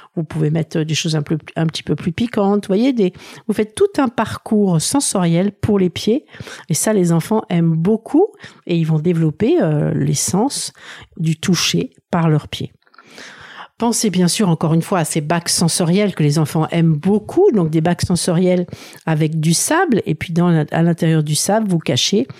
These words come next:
des coquillages, par exemple, différents types de coquillages. Donc le bac sensoriel, pareil, vous pouvez prendre des, des petits casiers de chez Ikea, vous mettez du sable à l'intérieur, vous cachez un certain nombre de coquillages.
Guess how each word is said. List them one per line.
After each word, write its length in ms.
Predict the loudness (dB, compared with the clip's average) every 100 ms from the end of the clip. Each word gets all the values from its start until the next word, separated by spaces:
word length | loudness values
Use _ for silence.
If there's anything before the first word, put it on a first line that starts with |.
| -20 -14 -4
des 160 | -2
coquillages, 600 | 0 0 2 2 4 0 0
par 160 | -2
exemple, 260 | 2 2 2
différents 380 | 0 0 0 0
types 260 | -2 -2
de 60 | 0
coquillages. 640 | 0 0 0 2 0 -4 -12 -20 -20 -4
Donc 160 | -2 0
le 60 |
bac 280 | 0 0 -2
sensoriel, 480 | -4 -2 0 0 -2 -6 -6
pareil, 380 | -2 0 0
vous 80 | 0
pouvez 200 | -2 -4
prendre 220 | -2 -2
des, 160 | 0 -2 -6 -20 -20 -6
des 120 | -4
petits 200 | -2 -4
casiers 520 | -2 0 2 2 2 2
de 100 | 0
chez 220 | 0 0
Ikea, 640 | -2 -2 2 2 4 2
vous 140 | 4 4
mettez 280 | 2 2 -2
du 120 | -2
sable 320 | -2 0 2
à 40 |
l'intérieur, 720 | 2 2 0 0 2 2 0 -4 -16 -16 -4
vous 100 | -2
cachez 440 | 0 0 0 0 2
un 80 |
certain 280 | 2 0 2
nombre 180 | 2 4
de 60 | 2
coquillages. 720 | 0 0 2 4 4 2 0